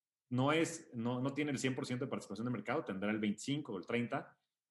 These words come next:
pero todos los años va a tener cinco o diez por ciento más, hasta el momento en el que tenga el cien, ¿no? Y lo mismo con Facebook. O sea, Facebook es un monopolio, por supuesto que lo es, ¿no? Y lo mismo está pasando con todas estas empresas, ¿no? Y cada vez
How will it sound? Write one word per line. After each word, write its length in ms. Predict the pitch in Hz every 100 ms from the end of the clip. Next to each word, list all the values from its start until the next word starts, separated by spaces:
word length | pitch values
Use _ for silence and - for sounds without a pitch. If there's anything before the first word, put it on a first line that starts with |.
| _ -
pero 460 | 120 123 120 - -
todos 160 | 196
los 140 | 165 170
años 240 | 180 143
va 60 | 165
a 40 |
tener 200 | 156 156
cinco 320 | 156 175 170
o 20 |
diez 160 | 160 156
por 100 | 156
ciento 220 | 143 139
más, 240 | 185 214 -
hasta 240 | 117 123
el 80 | 113
momento 320 | 123 156 190
en 60 | 160
el 120 | 135
que 80 | -
tenga 240 | 139 147
el 60 | 139
cien, 320 | 170 175 92
¿no? 180 | 101 - _ _ -
Y 80 | 107
lo 120 | 127
mismo 240 | 156 185
con 160 | 160 135
Facebook. 520 | 156 202 143 104 - - -
O 40 | 113
sea, 120 | 123
Facebook 280 | 139 151 135
es 60 |
un 80 | 135
monopolio, 640 | 120 90 - 175 214 95
por 140 | - 90
supuesto 440 | 92 170 170 202
que 100 | -
lo 100 | 92
es, 180 | 165 - 90
¿no? 160 | 135 _ _ _ -
Y 60 | 113
lo 120 | 123
mismo 220 | 143 175
está 220 | 175 170
pasando 360 | 170 151 151 165
con 160 | 120 104
todas 300 | 127 139 123
estas 220 | 131 113
empresas, 500 | 104 120 151 92 82
¿no? 120 | 95
Y 120 | 104
cada 220 | 104 117 117
vez 340 | 120 -